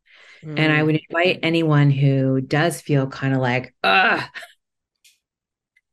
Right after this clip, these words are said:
Speaker 1: these programs are so hard to sell. No one wants what I have." I would just invite you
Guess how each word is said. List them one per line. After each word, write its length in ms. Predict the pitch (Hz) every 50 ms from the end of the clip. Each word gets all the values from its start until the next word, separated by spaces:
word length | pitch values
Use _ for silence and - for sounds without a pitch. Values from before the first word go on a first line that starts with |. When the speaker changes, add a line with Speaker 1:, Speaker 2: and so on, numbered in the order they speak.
| _ _ _
Speaker 1:
these 160 | - 262 - -
programs 440 | - - 294 285 269 269 254 240
are 100 | 233 226
so 260 | 214 208 - 262 262 247
hard 200 | 247 254 247 233
to 60 | 233
sell. 440 | 226 233 - 247 233 226 226 226 226
No 180 | 220 233 240 240
one 180 | 247 240 233
wants 280 | 226 226 233 233 226 -
what 80 | 240
I 100 | 220 208
have." 320 | 202 208 208 208 214 220 220
I 160 | - 208 214
would 120 | 208 208 202
just 200 | 202 196 196 214
invite 380 | 208 202 185 190 190 202 202
you 540 | - 190 185 170 160 156 151 151 151 151 147